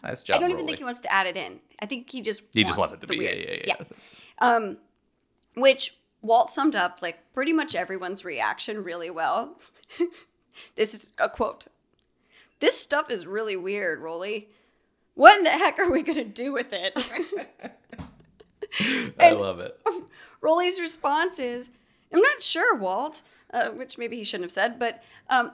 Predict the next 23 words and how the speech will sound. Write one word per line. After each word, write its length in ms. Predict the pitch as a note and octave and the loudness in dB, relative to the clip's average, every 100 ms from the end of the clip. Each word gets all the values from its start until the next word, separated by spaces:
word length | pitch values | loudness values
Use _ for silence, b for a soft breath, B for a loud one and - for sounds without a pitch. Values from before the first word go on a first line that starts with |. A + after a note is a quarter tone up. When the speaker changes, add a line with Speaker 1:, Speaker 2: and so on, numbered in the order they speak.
| - | -4
Speaker 2:
"but 280 | D#4 D#4 - | -2 -2 -2
I 140 | D4+ F4+ | -2 -2
feel 320 | F#4 F#4 G4+ | -4 -6 -6
that 260 | G4+ F#4 D#4+ - | -4 -4 -6 -6
unless 520 | C#4 C#4+ C#4+ D#4+ E4 | -4 -2 -4 -6 -6
we 100 | D4 | -6
put 340 | C4 - C#4 D#3+ _ | -12 -6 -4 -4 _
something 720 | - - - E3+ D4+ D4+ A3 F#3+ | -8 -6 -4 0 0 -2 -6 -6
in 140 | F3 | -6
that's 240 | F3 E3 - | -6 -6 -8
different, 420 | E3 G#3 A3 - | -8 -8 -10 -10
the 80 | C#4 | -10
Haunted 280 | D4+ D#4+ | -6 -2
Mansion 480 | D#4 D#4+ E4+ D#4+ C#4 | -2 -2 -4 -6 -6
is 160 | A#3+ A3+ | -8 -8
just 280 | C4 C4+ - _ | -6 -6 -6 _
going 320 | - E3+ F#3 G3 | -6 -4 -4 -6
to 120 | A3 | -8
be 160 | A3+ A#3 | -8 -8
the 100 | A#3+ | -6
same 300 | - B3+ C4 | -6 -6 -10
old 240 | C4 B3+ | -14 -6
thing." 340 | E4+ D#4+ D#3 | -4 -2 -6